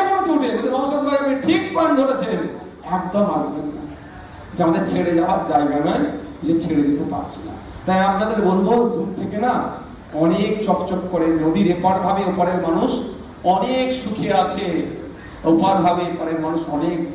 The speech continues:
সুখে আছে। আমি একটা কথা বলতে পারি, আমরা কতটা দুঃখে আছে তা বলতে পারছি না, বা কতটা সুখে আছে তাই বলতে, মানে, মাপ-, মাপার যন্ত্র আমার কাছে নাই, সুখ দুঃখ মাপার যন্ত্র। একটা কথা আমি জোর গলায় বলতে পারি, আইএসএফ রাস্তা দিয়ে বার হবে,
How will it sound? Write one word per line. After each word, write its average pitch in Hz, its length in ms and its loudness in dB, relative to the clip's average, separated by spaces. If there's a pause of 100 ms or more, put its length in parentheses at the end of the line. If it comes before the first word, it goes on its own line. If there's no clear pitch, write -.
(440)
সুখে 165 260 0
আছে। 147 260 2
আমি 160 180 2
একটা 175 240 -2
কথা 151 240 -2
বলতে 135 300 0
পারি, 127 420 0 (320)
আমরা - 640 4 (400)
কতটা 190 400 2
দুঃখে 196 420 0
আছে 196 220 0 (140)
তা 185 160 4
বলতে 180 300 0
পারছি 160 300 0
না, 151 180 4 (400)
বা 180 80 6
কতটা 208 360 0
সুখে 220 340 0
আছে 180 200 2
তাই 196 280 4
বলতে, 190 220 0
মানে, 180 280 2
মাপ-, 180 280 0
মাপার 175 420 2
যন্ত্র 175 380 -2
আমার 165 280 0
কাছে 160 140 -2
নাই, 170 160 2
সুখ 165 300 -4
দুঃখ 160 180 2
মাপার 151 260 0
যন্ত্র। 143 480 0 (320)
একটা - 420 2
কথা 202 260 0
আমি 185 160 2 (140)
জোর 202 240 4
গলায় 175 400 4
বলতে 156 280 0
পারি, 151 300 2 (340)
আইএসএফ 165 480 2
রাস্তা 170 320 0
দিয়ে 160 160 2
বার 165 220 4
হবে, 294 380 4